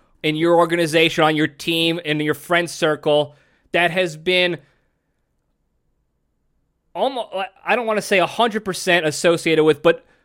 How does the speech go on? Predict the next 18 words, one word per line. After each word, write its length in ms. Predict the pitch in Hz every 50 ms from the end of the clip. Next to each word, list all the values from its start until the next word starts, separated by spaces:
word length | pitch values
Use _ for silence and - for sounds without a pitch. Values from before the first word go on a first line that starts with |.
| _ _
but 260 | - 185 180 185 185 180
very 320 | 151 220 247 254 285 262
strongly 1000 | - - - - - 214 226 233 240 247 240 233 226 220 220 220 208 208 180 - -
with 320 | 170 185 185 185 175 151 135
good 320 | 151 185 208 233 254 254
evidence 720 | - 202 220 233 220 220 214 214 208 202 170 - - - _ _ _ _ _ _ _ _ _ _ _ _ _ _ - -
associating 920 | 165 165 - - 220 226 233 214 - - 226 214 214 214 214 208 196 180
this 260 | 185 214 220 220 -
individual 680 | 226 220 214 214 196 208 196 165 185 185 180 185 175 160
with 260 | 165 180 175 175 - -
a 340 | 175 175 175 170 165 147 - _ _ _ _ _ _ _ _ _ _ _ _
child 600 | - - - 220 226 233 247 254 254 240 208 -
sex, 360 | - - - 247 233 - -
a 80 | 175
pedophile 760 | - - - - 220 254 262 254 - - 254 254 247 240 233 -
sex 320 | - - 240 240 - -
trafficking 680 | - - - 214 220 214 220 214 208 - 180 170 156 143
ring, 420 | 139 143 139 135 135 147 151 139